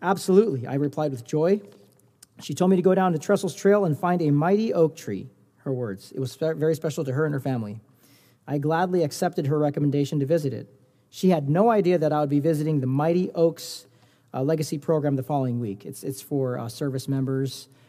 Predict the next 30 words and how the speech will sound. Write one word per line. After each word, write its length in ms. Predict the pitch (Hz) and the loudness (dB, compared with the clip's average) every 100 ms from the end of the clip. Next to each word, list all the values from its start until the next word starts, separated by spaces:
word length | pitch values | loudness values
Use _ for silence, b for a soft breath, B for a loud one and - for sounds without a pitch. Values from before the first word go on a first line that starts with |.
| b | b
who 300 | - 143 135 | -6 -2 -2
are, 320 | 131 127 120 | -4 -4 -6
are 200 | 117 117 | -6 -8
battling 500 | 113 135 139 131 127 | -8 -4 -4 -2 -4
with 280 | 110 107 _ | -6 -12 _
P 180 | - 143 | -8 -8
T 280 | 131 135 135 | -6 -8 -8
S, 460 | 117 - - - _ | -10 -12 -16 -20 _
post-traumatic 560 | - 135 - 127 123 120 | -8 -8 -6 -6 -6 -10
stress. 560 | - - 113 117 - _ b b b - | -14 -12 -12 -12 -18 _ b b b -10
It 40 | |
was, 160 | 135 120 | -8 -6
it 180 | 139 135 | -6 -4
was 180 | 131 | -4
a 60 | 123 | -6
retreat, 640 | 117 117 - 160 196 - - | -6 -10 -4 -2 -2 -4 -16
but 100 | - | -10
they 40 | |
don't 100 | 135 | -8
call 220 | 127 165 135 | -2 -2 -2
it 40 | |
retreat, 360 | 110 - 131 - | -4 -8 -8 -8
but 100 | - | -12
it 240 | - 123 | -10 -10
wa-, 120 | 131 | -10
a 60 | 117 - _ _ | -12 -14 _ _
bunch 260 | - 170 165 | -2 0 0
of, 200 | 170 151 | -2 -2
of 240 | - 127 131 | -4 -6 -4
guys 640 | 151 143 120 120 131 - | -2 -2 -2 -4 -8 -14